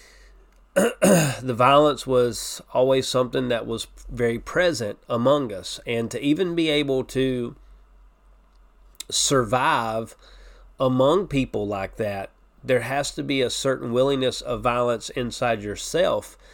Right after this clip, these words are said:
to be willing and able to fight both with your friends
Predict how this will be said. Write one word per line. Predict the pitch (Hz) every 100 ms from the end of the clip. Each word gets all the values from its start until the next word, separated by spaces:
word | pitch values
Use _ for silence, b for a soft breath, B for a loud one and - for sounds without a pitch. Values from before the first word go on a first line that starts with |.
| b b b -
to | 131
be | 120 127
willing | 120 135 165 127
and | 113 107
able | 113 151 139
to | - 110
fight | - 110 104 - -
both | 117 117 110
with | 117 117 113 - -
your | 123 117
friends | - 117 110 104 104 -